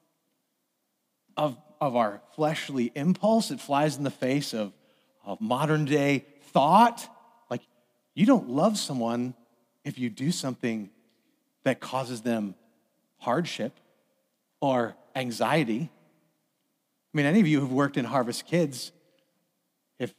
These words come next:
you've tried to help them not take the toy from the other child, maybe that child said, "You don't love me."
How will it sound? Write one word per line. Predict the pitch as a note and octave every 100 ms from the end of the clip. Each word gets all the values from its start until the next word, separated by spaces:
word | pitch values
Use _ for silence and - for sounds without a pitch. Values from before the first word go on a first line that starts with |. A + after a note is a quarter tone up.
| _ _ _ _ _ -
you've | C3+ A2+ _ -
tried | E3 D3+
to |
help | B2+ D3+ E3+
them | D3+ C#3+ C3 - _ _ _ _ _ _ _ -
not | D3 D#3+ -
take | E3+ D#3+
the | D3
toy | - D#3+ E3 D3+ C#3+
from | D3+ C#3+
the | C#3+
other | D3 C#3+
child, | - D3+ F3 C3+ C3 A#2+ - _ _ _ _
maybe | D#3 D#3+ D#3+
that | D3+ C#3+ -
child | - D#3+ E3
said, | - C#3 A#3
"You | A3+
don't | F#3 D3 D3
love | F3 E3+ C#3+
me." | B2+ F#2+